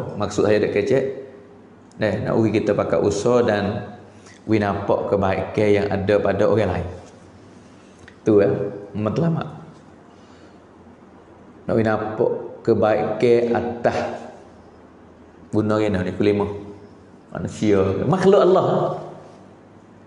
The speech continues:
Makhluk Allah ni ada kebaikan berlaku dalam tu, kita pergi guna tak kena dapat. Guna molek ada molek. <laughs> Kalau yang main dulu deh. Buluh-buluh yang main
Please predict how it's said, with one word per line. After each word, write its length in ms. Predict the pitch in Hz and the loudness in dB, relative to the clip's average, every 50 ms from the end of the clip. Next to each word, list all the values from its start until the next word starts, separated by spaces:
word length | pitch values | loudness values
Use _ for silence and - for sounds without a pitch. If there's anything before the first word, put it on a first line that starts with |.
| - - - - - - | -20 -20 -20 -20 -12 -6
Makhluk 320 | - 120 117 - 147 151 | -4 -4 0 2 2 4
Allah 320 | 90 131 160 165 165 156 147 | 4 4 4 4 2 2 2
ni 320 | 165 180 202 202 185 165 - - | 0 0 2 0 0 -2 -2 -2
ada 280 | - 147 143 143 160 - | -2 -2 2 2 2 2
kebaikan 640 | 156 151 143 151 147 110 - - 110 160 156 151 156 | 2 2 2 2 2 2 0 0 2 2 4 4 4
berlaku 560 | 143 139 127 131 135 139 - 151 143 139 127 | 4 2 2 2 0 0 2 4 4 6 6
dalam 400 | 127 123 127 131 131 127 123 127 | 6 4 6 4 4 4 4 4
tu, 80 | 160 151 156 | 4 4 4
kita 640 | 151 135 127 120 127 131 - - 147 143 135 120 117 | 4 2 2 2 0 -6 0 2 4 4 6 4 4
pergi 140 | 117 123 120 | 4 4 4
guna 400 | 120 120 127 131 135 131 127 127 | 4 4 4 4 4 4 4 4
tak 160 | - - - | 2 0 0
kena 160 | 120 120 123 113 | 2 2 2 2
dapat. 380 | 117 - - - - 87 76 - - - - - - - - - - - - - - - - - - - - - - - - - - - - - - - - - - - - - - | 0 -2 -2 -2 -2 -2 -2 -4 -8 -14 -16 -18 -20 -20 -20 -20 -20 -20 -20 -20 -20 -20 -20 -20 -20 -20 -20 -20 -20 -20 -20 -20 -20 -20 -20 -20 -20 -20 -20 -20 -20 -20 -20 -20 -2
Guna 260 | - 120 139 151 165 165 | 2 4 4 6 6 4
molek 300 | 170 165 165 170 196 - | 4 6 6 6 6 6
ada 180 | 190 196 180 180 | 4 4 4 4
molek. 360 | 165 170 - 339 - - - - - - - - - - - - - - - - - - - - - - - - - - - - - - - - - - - - - - - - - - - - - - | 4 4 2 2 0 -2 -4 -6 -8 -12 -14 -16 -18 -20 -20 -20 -20 -20 -20 -20 -20 -20 -20 -20 -20 -20 -20 -20 -20 -20 -20 -20 -20 -20 -20 -20 -20 -20 -20 -20 -20 -20 -20 -20 -20 -20 -20 -20 -14 -12
<laughs> 500 | - - - - - - - - - - | -12 -12 -10 -14 -14 -16 -18 -20 -6 -2
Kalau 180 | 107 113 123 135 | 0 2 4 4
yang 160 | 143 139 143 | 4 4 6
main 140 | 147 147 147 | 4 4 4
dulu 240 | 151 151 147 151 147 | 4 4 6 6 6
deh. 200 | 143 165 - 113 - - - - - - - - - - - - - - - - - | 6 6 4 2 0 -2 -4 -6 -8 -12 -14 -16 -18 -20 -20 -20 -20 -20 -16 -4 0
Buluh-buluh 480 | 117 127 127 123 117 117 120 117 110 | 2 4 6 6 6 6 4 4 4
yang 120 | 110 110 117 | 4 4 4
main 120 | 117 113 | 4 4